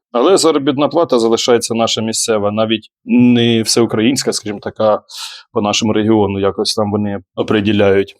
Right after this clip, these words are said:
Але хочу вам сказати, по місту це, скажімо так, трохи більше, ніж середня заробітна плата по місту, тож я, в принципі, задоволений. Роль моя, так, щоб без пафосу сказати, Europe Warehouse Business Process Expert.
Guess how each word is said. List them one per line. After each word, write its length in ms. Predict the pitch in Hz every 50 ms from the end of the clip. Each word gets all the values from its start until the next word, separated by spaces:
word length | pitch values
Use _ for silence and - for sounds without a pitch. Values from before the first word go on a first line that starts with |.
| _
Але 240 | - 131 123 127 160
хочу 280 | 160 - 170 156 - 160
вам 100 | 151 147
сказати, 680 | - - 147 123 127 143 139 139 - 135 131 127 120 113 110 104 - 113 _ _ _ _ _ -
по 120 | 143 135
місту 680 | 123 123 143 147 139 - - - 135 127 127 123 117 - - _ _ _ _ _
це, 140 | - - 117
скажімо 320 | - - 123 107 117 113
так, 180 | 104 110 101 -
трохи 260 | - 110 110 - 123
більше, 360 | 104 104 117 101 - - 113 101
ніж 300 | 104 104 98 - - - _ _ -
середня 420 | - - 113 107 104 101 104 101
заробітна 400 | 98 104 101 95 101 98 107 98
плата 260 | 104 107 101 98 104
по 140 | - - 107
місту, 280 | 101 101 98 - - 98 -
тож 200 | 165 156 113 110
я, 200 | 113 117 113 110
в 380 | 107 - _ _ _ _ _
принципі, 440 | - 113 110 104 - - 101 - 107
задоволений. 640 | 98 104 98 107 101 101 98 92 92 92 92 90 92 _ _ _ _ - -
Роль 180 | 120 127 139
моя, 400 | 135 131 127 120 120 120 117 113 113 - _ _ _ _ _ _ -
так, 140 | 107 95
щоб 220 | - - 110 95 - -
без 240 | 110 107 113 -
пафосу 440 | - - 110 104 - 113 107 - 120
сказати, 680 | - - - 110 98 120 135 - - - 113 110 110 107 - _ _ _ _ _ _ _ -
Europe 440 | 113 107 117 117 110 107 107 104
Warehouse 480 | - 113 110 110 107 - 113 110 104 95
Business 300 | 101 107 104 104 107 104 -
Process 340 | 110 107 101 - 104 - -
Expert. 360 | 104 101 - - 107 101 98